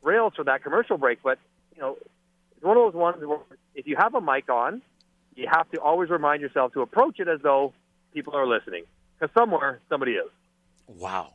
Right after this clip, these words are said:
Speaker 2: What would you say about me if you were, if you were off mic?
Speaker 1: <laughs> I'd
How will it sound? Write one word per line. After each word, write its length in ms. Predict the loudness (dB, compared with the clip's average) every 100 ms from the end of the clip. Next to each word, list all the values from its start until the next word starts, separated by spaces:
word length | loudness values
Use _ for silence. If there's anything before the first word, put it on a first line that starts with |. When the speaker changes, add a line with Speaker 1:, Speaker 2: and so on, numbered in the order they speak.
| _
Speaker 2:
What 180 | -4 -4
would 80 |
you 60 | -4
say 160 | -2 -2
about 240 | -2 -4
me 240 | -6 -6
if 140 | -6 -8
you 120 | -10
were, 320 | -8 -8 -10
if 140 | -12 -12
you 140 | -12
were 80 | -8
off 220 | -6 -8 -10
mic? 220 | -14 -10 -4
Speaker 1:
<laughs> 140 | 4
I'd 1080 | 4 6 2 4 0 2 0 0 -2 0 2